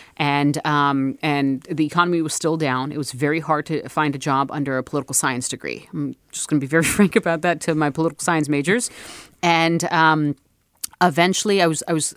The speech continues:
attending meetings. Trump got elected. And I was always involved throughout my childhood to my adulthood, um, involved in community service. That's a big core, um, issue in my family,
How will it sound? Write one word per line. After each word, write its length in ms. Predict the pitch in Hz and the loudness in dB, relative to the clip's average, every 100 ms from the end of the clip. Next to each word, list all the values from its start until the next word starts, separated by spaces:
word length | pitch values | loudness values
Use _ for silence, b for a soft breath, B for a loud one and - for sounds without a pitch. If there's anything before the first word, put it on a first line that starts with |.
| - | -8
attending 400 | 165 - 208 208 | -6 0 2 2
meetings. 580 | 190 185 180 180 175 - - B B B | 2 2 2 2 -2 -6 -12 B B B
Trump 320 | - 196 - | 0 0 2
got 180 | 196 190 | 0 0
elected. 640 | 185 170 170 - 170 - | 0 0 0 -2 -2 0
And 100 | 196 | 2
I 60 | |
was 120 | 220 185 - | 2 2 0
always 440 | 208 247 277 262 | 2 2 2 0
involved 540 | 214 175 170 143 127 - | 0 2 2 2 0 -8
throughout 340 | - 180 190 170 | -2 0 0 0
my 320 | 160 147 143 - | -2 -2 -4 -8
childhood 720 | - 214 240 247 226 226 208 - | -4 0 0 0 -2 -2 -4 -6
to 320 | - 180 170 | -4 -2 -2
my 160 | 156 | -2
adulthood, 720 | 147 139 156 160 - 143 135 131 B B B - | -2 -2 -2 -2 -4 -4 -4 -4 B B B -2
um, 380 | 151 143 143 135 | 0 0 -2 -2
involved 440 | - 165 160 151 - | -2 2 2 0 -2
in 60 | |
community 360 | 143 151 135 120 | -6 -4 -4 -4
service. 320 | - 110 - | -6 -8 -4
That's 240 | 175 175 180 | -2 0 -2
a 40 | |
big 440 | 143 - 190 190 | -8 0 2 2
core, 560 | - - 165 165 160 151 - | -2 -4 -2 0 0 -2 -4
um, 320 | 151 135 131 | -4 -2 -2
issue 320 | 175 151 - | -2 -2 0
in 180 | 151 139 | 0 0
my 200 | 135 143 | 0 0
family, 500 | 160 202 233 269 311 | 0 -2 -2 -2 -4